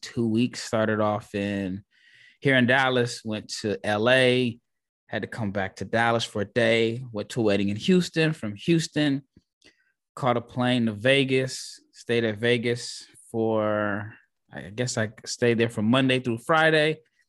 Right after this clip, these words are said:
And then on Saturday, I went to L A to propose to my girlfriend. She said yes. So now I am a new man since the last time you <laughs> heard me on the podcast. I'm engaged. And it's been a, a crazy,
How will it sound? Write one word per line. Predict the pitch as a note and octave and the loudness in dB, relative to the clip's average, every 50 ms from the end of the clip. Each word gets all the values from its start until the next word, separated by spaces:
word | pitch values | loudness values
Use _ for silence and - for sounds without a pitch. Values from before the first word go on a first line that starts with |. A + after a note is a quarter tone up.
| _ _ _ _ - | _ _ _ _ -6
And | C3 B2+ A#2+ | -4 -4 -2
then | A#2+ B2+ C3 C3 B2+ B2+ B2 B2 B2 A#2+ A#2 A#2 - _ _ _ _ _ _ _ _ _ _ - | 0 2 2 2 2 0 0 -2 -2 -4 -4 -6 -10 _ _ _ _ _ _ _ _ _ _ -10
on | A2 G#2+ | -8 -8
Saturday, | - - - E3+ F3 F3 E3+ E3+ D#3+ D#3+ D#3 D3 | -6 0 2 4 6 6 6 6 4 4 4 4
I | C#3 | 2
went | C3+ C3+ B2+ - | 2 -2 -4 -6
to | - - | -8 -6
L | A2+ B2+ B2 B2 B2 | -4 -4 -2 0 0
A | B2+ B2 | 0 0
to | A#2+ A#2+ A#2+ | -2 -4 -12
propose | A2 A2+ G2 _ - A#2+ A#2+ A2+ - | -16 -16 -16 _ -6 -4 -4 -4 -4
to | - A2+ | -6 -6
my | A2+ G#2+ G#2 | -4 -4 -4
girlfriend. | G2+ - A#2+ A#2 A#2 A#2 A#2 - A2+ A2 A2+ G#2+ G2+ | -4 0 2 2 2 0 -2 -4 -4 -2 -2 -4 -6
She | - - A2 | -8 -10 -10
said | A2 - - A2 G2 F#2 | -8 -6 -2 -2 0 0
yes. | G2+ G#2+ A2 G#2+ G#2 G#2 - - | 0 0 0 0 -2 -2 -6 -8
So | - G#2+ | -6 -6
now | G#2 G#2 G#2+ G#2 G#2 G#2+ G#2 F#2+ G#2 A2+ A2+ _ _ _ _ - G#3 - | -2 -2 0 0 0 0 -2 -4 -6 -8 -10 _ _ _ _ -16 -10 -10
I | A2 | -10
am | - - A2+ G#2+ G#2 | -6 -6 -6 -6 -4
a | G2 | -4
new | F#2+ G2 G2 G#2+ A2+ A2 | -4 -2 0 0 0 2
man | G2+ F#2+ G#2 C#3+ F3+ D3+ G#2+ F2+ | 2 2 2 2 2 2 0 -2
since | - - G#2+ G2 | -4 -8 -10 -10
the | - - | -6 -6
last | F#2+ F#2+ F#2+ G2 G2 - - | -4 -2 -2 -4 -4 -6 -8
time | G2 F#2+ G2+ | -6 -4 -4
you | G2 - | -4 -4
<laughs> | |
heard | - A#2+ A#2 - | -6 -6 -8 -6
me | - - C3 | -6 -4 -4
on | G#2+ G2 G2 | -2 -2 -4
the | F2+ | -6
podcast. | - - - C3 A#2 G#2 - - - - E2 F2 F2+ - - | -6 -4 -2 0 0 -2 -2 -6 -8 -8 -8 -8 -10 -10 -8
I'm | G2 G2 G2+ G2+ | -8 -6 -4 -4
engaged. | G2 F#2 F#2 A2 A2 A2 A2 G#2+ G#2+ G2 - - _ - _ - - - - - - - - - - _ _ _ _ _ _ _ _ _ _ _ _ - | -6 -4 -2 -2 0 0 0 -2 -4 -6 -8 -18 _ -20 _ -20 -20 -20 -20 -20 -20 -20 -20 -20 -20 _ _ _ _ _ _ _ _ _ _ _ _ 0
And | D3 D#3+ | 2 4
it's | E3+ D#3+ D3+ | 4 2 2
been | D3 E3 E3 | 4 4 4
a, | D#3 D3 C#3+ C3+ C3+ C3+ - - | 6 4 4 4 2 2 0 -2
a | B2 B2 | -4 -6
crazy, | - - - D3 C#3+ D3 D3 C#3 C3 C3 C3+ C3+ C3 C3 B2+ B2+ B2 | -6 -4 2 4 4 4 4 2 0 0 0 0 0 0 -2 -4 -6